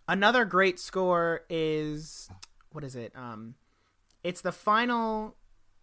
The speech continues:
like, score of Rogue One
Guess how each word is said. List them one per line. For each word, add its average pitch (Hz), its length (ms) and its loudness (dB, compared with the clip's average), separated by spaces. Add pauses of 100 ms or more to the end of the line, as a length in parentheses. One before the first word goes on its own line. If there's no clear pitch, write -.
(460)
like, 165 240 -4
score 190 600 0
of 147 280 -8
Rogue 175 260 2
One 147 520 -4